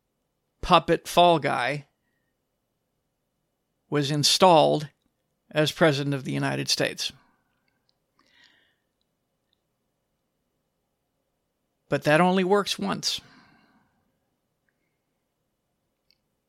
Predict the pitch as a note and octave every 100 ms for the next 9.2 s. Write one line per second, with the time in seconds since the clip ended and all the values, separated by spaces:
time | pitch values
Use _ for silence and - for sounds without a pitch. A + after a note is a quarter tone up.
0 | - D3 D#3 F3+ F3+ F#3 F#3+ E3 D3 D#3
1 | - - - _ _ _ _ _ _ _
2 | _ _ _ _ _ _ _ _ _ _
3 | _ _ _ _ _ _ _ _ _ _
4 | _ _ _ _ _ _ _ _ _ _
5 | _ - - - F3 - F3 D3+ D3 D3
6 | C3+ - D#3 F#3 - - _ _ _ _
7 | _ _ _ _ _ _ _ _ _ -
8 | D3+ D3 D3+ - F#3+ F#3 - C#3+ C3+ D#3
9 | - -